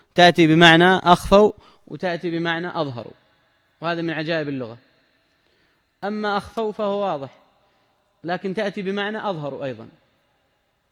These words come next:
ومأخوذة من أسارير الوجه يظهر فيها الندامة. يق-، يقول شاعر عربي وهو كثير، يقول: "فأسررت الندامة يوم نادى برد جمال غاضرة المنادي."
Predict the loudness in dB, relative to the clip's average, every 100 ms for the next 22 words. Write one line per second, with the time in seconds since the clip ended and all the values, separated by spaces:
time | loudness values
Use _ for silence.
0 | _ _ -14 -8 -4 -4 -4 -6 -8 -6
1 | -4 -4 -4 -2 -4 -4 -10 _ _ _
2 | _ _ _ _ _ -6 -4 -4 -4 -4
3 | -2 -2 0 -2 -4 -12 _ _ _ _
4 | _ _ _ -16 -16 _ _ _ _ _
5 | _ _ _ _ -10 -2 -2 2 4 4
6 | 4 0 0 -4 -10 _ _ _ _ -12
7 | -10 -8 -10 -8 -8 -8 -12 _ _ _
8 | _ _ _ _ _ -18 -10 -8 -6 -6
9 | -6 -6 -8 -6 -6 -8 -6 -4 -4 -6
10 | -6 -4 -2 -2 -2 -2 -4 -10 -16 _
11 | _ _ _ _ _ _ -6 -2 -2 -2
12 | -6 -4 -2 -2 -2 0 0 0 -4 -4
13 | -4 -2 -2 -4 -8